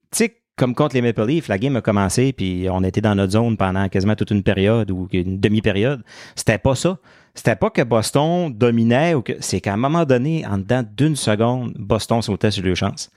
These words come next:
Ça se dessinait, là, un, un breakdown, un défenseur pas à sa place ou, euh, ou un gars qui, qui tenait pas son gars, puis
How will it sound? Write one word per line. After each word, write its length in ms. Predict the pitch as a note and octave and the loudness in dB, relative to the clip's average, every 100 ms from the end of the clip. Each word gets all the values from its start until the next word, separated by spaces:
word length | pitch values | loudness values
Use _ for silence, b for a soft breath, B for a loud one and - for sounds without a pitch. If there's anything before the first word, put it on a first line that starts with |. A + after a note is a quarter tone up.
| b | b
Ça 200 | - A2+ | 0 0
se 80 | G#2 | 2
dessinait, 500 | C3 - B2+ C3 D3+ | 0 2 2 2 2
là, 280 | B2 B2+ A2 | 2 2 0
un, 80 | G2+ | -2
un 180 | G#2 | -2
breakdown, 580 | G2 A2+ B2 A2 A#2+ C3+ | 0 0 0 2 2 2
un 80 | A2 | 2
défenseur 480 | A2 A#2+ A#2 C#3+ C3 | 2 0 0 -2 0
pas 80 | C3+ | 0
à 40 | |
sa 160 | B2+ A2 | 0 0
place 400 | A#2 A#2 B2+ - | 0 0 0 -2
ou, 220 | G#2+ G2+ | 0 2
euh, 120 | G2+ - B B B | 2 0 B B B
ou 240 | A#2 - | -12 -8
un 140 | - B2 | -4 0
gars 160 | G#2+ B2+ | 2 0
qui, 120 | - - - | -2 -20 -14
qui 100 | - | -6
tenait 220 | B2+ A2+ | 0 0
pas 120 | C#3 | 0
son 220 | - A#2 G#2 | 0 0 2
gars, 260 | A#2+ C3+ - _ _ | 2 2 -2 _ _
puis 180 | - G2 | -8 -8